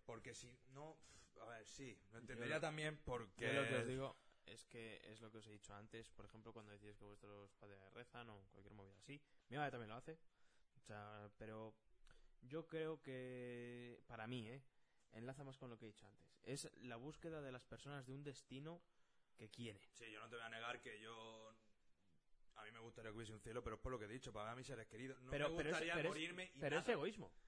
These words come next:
Speaker 2: Pero eso es egoísmo.
Speaker 1: Ya.
Speaker 2: Porque al final tú, por lo que buscas y por lo que quieres, eh, creer en Dios, es por tu trascendencia en la vida no terrenal. Por creer que hay algo más allá. Y el ser humano es el único ser tan egoísta, ¿eh?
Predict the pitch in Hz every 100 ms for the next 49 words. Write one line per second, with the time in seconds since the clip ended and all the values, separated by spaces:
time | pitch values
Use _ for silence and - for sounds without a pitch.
0 | - 120 123 165 247 240 143 185 208 113
1 | - - 107 127 127 117 - - - -
2 | - - 123 143 190 240 226 - 139 127
3 | 123 113 147 220 151 127 127 - 117 120
4 | 117 117 113 113 113 113 113 - 170 208
5 | - - - - - 185 175 170 170 170
6 | 170 165 165 170 185 180 175 196 208 -
7 | - 180 185 170 147 143 170 180 160 147
8 | 165 165 165 147 147 196 - - - -
9 | 131 123 135 208 156 135 127 117 110 104
10 | 101 - - - 113 - 196 214 214 196
11 | 196 147 165 190 185 160 147 165 131 -
12 | 180 190 156 156 160 - 120 151 - -
13 | - - - - 131